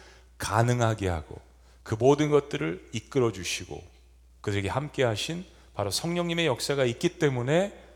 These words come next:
그래서 사도행전의 별명은 성령 행전인 것입니다.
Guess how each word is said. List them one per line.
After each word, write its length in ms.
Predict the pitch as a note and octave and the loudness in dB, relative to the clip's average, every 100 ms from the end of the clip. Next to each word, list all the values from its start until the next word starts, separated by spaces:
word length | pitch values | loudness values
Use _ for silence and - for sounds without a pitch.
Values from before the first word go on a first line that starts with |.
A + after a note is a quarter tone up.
| - - | -20 -4
그래서 240 | C3 A2 | -2 -2
사도행전의 520 | D3+ D#3 C#3 B2 A#2 | -2 0 0 0 -4
별명은 520 | G#2+ G#2 G2 G2 C#3 G3 - - | -2 -4 -4 -6 -6 -8 -16 -20
성령 560 | - - D3 C#3 C3 B2+ - | -10 -6 -4 0 -2 -4 -8
행전인 440 | B2+ A#2 A2+ F#2+ | -6 -4 -4 -4
것입니다. 600 | F#2 D#2+ - D2 C#2 - | -6 -8 -10 -14 -16 -20